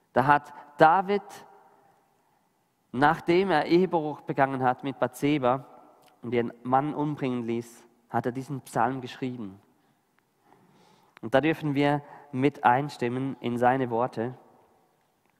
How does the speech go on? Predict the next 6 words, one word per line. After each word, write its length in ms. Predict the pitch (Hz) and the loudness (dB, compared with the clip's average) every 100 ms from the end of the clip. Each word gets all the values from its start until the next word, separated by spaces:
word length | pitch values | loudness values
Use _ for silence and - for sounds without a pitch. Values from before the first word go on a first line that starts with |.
| _ _ _ _ _ _ _ _ _ _ _ _ - | _ _ _ _ _ _ _ _ _ _ _ _ -12
wenn 120 | 117 | -6
er 100 | 117 | -6
schreibt: 520 | - 110 110 - - _ _ _ _ _ _ _ _ _ _ _ _ _ _ _ _ _ _ | -2 -2 -2 -8 -20 _ _ _ _ _ _ _ _ _ _ _ _ _ _ _ _ _ _
„Du 120 | 151 | 0
liebst 340 | 160 180 185 151 | 2 2 0 0
es, 440 | 156 - - - | 0 -2 -18 -20